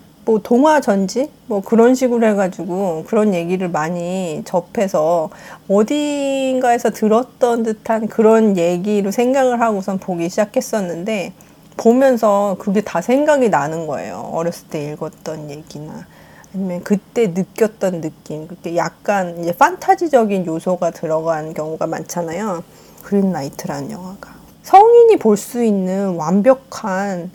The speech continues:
동화라고 생각이 들더라고요. 거기다가 아서왕을 배경으로 한 작품이라 그러면 순전다 백인만 나오는 영화들이 생각이 나잖아요. 주인공을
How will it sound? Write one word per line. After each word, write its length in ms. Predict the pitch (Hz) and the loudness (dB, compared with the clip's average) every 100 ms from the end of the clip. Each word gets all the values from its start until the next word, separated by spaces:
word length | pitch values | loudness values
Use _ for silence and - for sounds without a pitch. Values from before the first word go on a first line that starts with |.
| - - - - | -20 -20 -20 -6
동화라고 1120 | - 220 214 180 175 - - 196 190 180 165 | 4 6 6 2 -4 -8 4 4 4 0 -4
생각이 420 | 180 254 277 220 | -2 0 0 0
들더라고요. 680 | 185 190 180 - - - 185 196 - - - - - | -2 -8 -8 -10 -12 -14 -18 -20 -20 -20 -20 -20 -12
거기다가 800 | - 196 185 185 180 170 175 170 - - | 0 2 4 4 4 0 -2 -4 -6 -4
아서왕을 1080 | 185 180 220 302 285 269 240 220 208 208 202 | 4 4 6 8 8 8 6 4 2 0 0
배경으로 560 | 202 180 196 196 202 196 | 0 0 2 2 0 0
한 140 | 180 | -2
작품이라 440 | - - 214 196 170 | -6 -4 0 2 2
그러면 340 | 170 170 165 | 2 -4 -6
순전다 480 | - 403 415 339 226 | 2 4 6 6 4
백인만 640 | - 196 196 262 277 233 | 4 2 4 4 6 6
나오는 380 | 196 190 190 185 | 6 4 2 0
영화들이 420 | 170 190 190 170 | 0 0 -2 -2
생각이 400 | 175 233 240 226 | -2 -2 -2 -2
나잖아요. 580 | 175 - - - - - - 196 - - - | -4 -6 -8 -10 -10 -12 -14 -18 -20 -20 -20
주인공을 1120 | - - 220 247 226 190 180 185 214 202 156 | -8 0 2 2 2 0 0 -2 -2 -2 -4